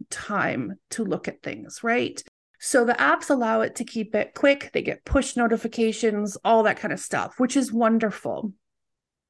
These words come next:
But even too, when we're using, like, Canva or however you're, whatever you're using, you can make it consumable. You can make it easily and engaging by using video and text and animations and music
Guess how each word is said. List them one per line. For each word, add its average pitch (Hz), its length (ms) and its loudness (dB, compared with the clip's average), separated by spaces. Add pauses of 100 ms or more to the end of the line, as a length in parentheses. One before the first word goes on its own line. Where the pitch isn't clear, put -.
(140)
But 277 320 2
even 262 280 0
too, 285 240 -2
when 240 120 -2
we're 220 120 0
using, 220 500 0
like, 196 320 0 (580)
Canva 226 380 2
or 208 160 2
however 226 280 0
you're, 202 500 -4
whatever 208 280 2
you're 196 160 2
using, 214 680 0
you 247 140 0
can 277 300 -4
make 226 240 0
it - 120 -4
consumable. 190 960 -4 (760)
You 240 120 2
can 269 220 4
make 240 240 2
it 233 160 -4
easily 220 420 0
and 214 140 0
engaging 196 720 -2
by 202 140 2
using 208 580 2
video 196 500 2
and 180 200 -2
text - 520 -2
and 185 220 -4
animations 214 1080 2
and 202 240 -2
music 233 880 4